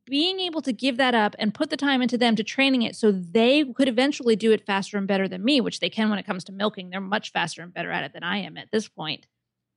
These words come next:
And having that long-term goal in mind really is, is probably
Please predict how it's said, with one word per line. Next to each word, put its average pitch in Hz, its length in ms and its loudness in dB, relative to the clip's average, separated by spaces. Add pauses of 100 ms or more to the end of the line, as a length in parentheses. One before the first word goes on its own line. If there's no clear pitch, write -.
(520)
And 226 120 -2
having 277 440 0
that 233 220 -4
long-term 226 1120 0 (320)
goal 220 440 4
in 302 160 0
mind 320 560 2 (540)
really 233 720 4
is, 180 340 -2
is 196 200 -4
probably 190 680 -2